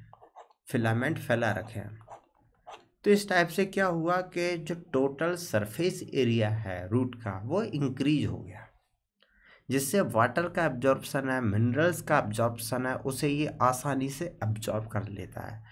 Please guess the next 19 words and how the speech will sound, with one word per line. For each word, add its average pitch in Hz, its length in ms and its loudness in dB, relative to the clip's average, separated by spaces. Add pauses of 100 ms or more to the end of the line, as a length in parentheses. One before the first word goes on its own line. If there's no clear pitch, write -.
(260)
यानी 139 200 2
कि 208 120 4
पहले 170 400 4
की 170 140 -2
कंपेयर 117 480 4
में 131 360 0
अब 117 260 0
वाटर 120 360 4
और 165 200 4
मिनरल्स 143 520 4
का 127 180 2
एब्जॉर्प्शन 113 640 -2
बहुत 135 340 0
ही 170 100 0 (280)
आसानी 151 420 2
से - 140 -4
हो 101 100 -4
जाता - 300 -8
है। 107 220 -10